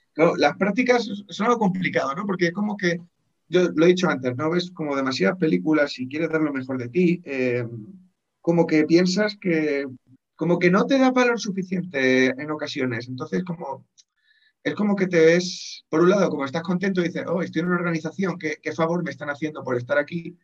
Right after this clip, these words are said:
pero eso, la contrapartida puede resultar a veces en que estés dando más o, mm, mm, poniendo más carne de la que realmente se merece la oportunidad o el puesto.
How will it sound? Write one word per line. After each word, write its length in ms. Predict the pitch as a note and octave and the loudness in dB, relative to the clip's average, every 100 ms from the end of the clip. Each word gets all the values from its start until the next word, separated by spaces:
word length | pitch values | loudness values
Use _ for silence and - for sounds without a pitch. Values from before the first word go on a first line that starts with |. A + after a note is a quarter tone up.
| _ _ | _ _
pero 580 | - E3 D3+ D3 D3 C3 | 4 6 6 4 2 2
eso, 580 | - D#3+ F#3+ G3 F#3+ - _ _ _ - | -2 -2 0 2 0 -6 _ _ _ -6
la 160 | C#3 | -4
contrapartida 580 | C3 C#3 C3+ C3 D3+ F3 | -4 -2 -2 -2 -2 0
puede 180 | E3+ E3+ | 2 2
resultar 380 | D#3+ E3+ D#3 D#3 | 2 -6 -2 -2
a 40 | |
veces 360 | D3+ D#3 E3+ D#3+ | 0 -2 -6 -8
en 100 | C#3 | -8
que 80 | B2 | -10
estés 420 | B2 D3 D3 - _ _ _ _ _ | -8 -8 -8 -12 _ _ _ _ _
dando 400 | - D3 F3+ D#3+ D3 | -2 2 4 4 2
más 300 | D3 F#3 F#3 - | 0 -2 -8 -8
o, 340 | C#3+ C3 B2 | -2 0 0
mm, 300 | B2 B2+ B2 - - | -2 -8 -8 -16 -8
mm, 360 | C#3 C3+ C3 - | -6 -6 -8 -6
poniendo 520 | C#3 C#3 E3 E3 D#3 | -4 -2 -2 0 0
más 200 | D#3 D#3 | -2 -2
carne 320 | D#3 E3 E3 | -2 0 -2
de 120 | D3+ | -2
la 120 | B2+ | -4
que 160 | B2 A#2 | -6 -6
realmente 560 | C3 C#3 C#3+ C3+ C#3 C3 _ _ _ _ | -4 -4 -8 -4 -4 -4 _ _ _ _
se 200 | - C#3+ | -4 -2
merece 320 | C3+ C3+ C#3 | 0 -2 0
la 80 | C#3 | 0
oportunidad 520 | C3+ A#2+ B2 B2 B2 | 0 -2 -2 0 0
o 40 | A2+ | -2
el 120 | A#2 | -4
puesto. 320 | C#3 B2+ | -4 -6